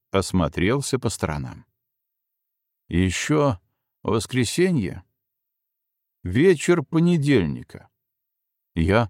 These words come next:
охнул. Ничего страшного. Организму отдых нужен был, вот он своё и взял.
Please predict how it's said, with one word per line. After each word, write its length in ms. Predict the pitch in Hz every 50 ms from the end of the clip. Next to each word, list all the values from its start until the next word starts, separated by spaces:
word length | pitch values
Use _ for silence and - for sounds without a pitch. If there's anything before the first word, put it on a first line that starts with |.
| _ _ -
охнул. 560 | - 101 92 - - - 92 95 90 90 - _ _ _ _ _ _ _ _ _ _ _ _ -
Ничего 540 | - 110 - - - - - 175 170 170 151
страшного. 800 | - - - - - 135 - - - - - - - - - _ _ _ _ _ _ _ _ -
Организму 920 | 107 107 110 101 101 98 90 - 196 214 196 147 151 170 175 170 143 - _
отдых 640 | - 117 120 117 107 104 98 95 113 98 - - -
нужен 460 | 95 107 113 98 - 101 95 90 82
был, 300 | 80 95 101 95 87 82
вот 380 | 82 135 190 214 190 147 -
он 220 | 117 143 185 95 -
своё 440 | - - 98 87 80 82 98 123 139
и 120 | 117 95
взял. 540 | 80 78 73 71 78 73 78 82 82 -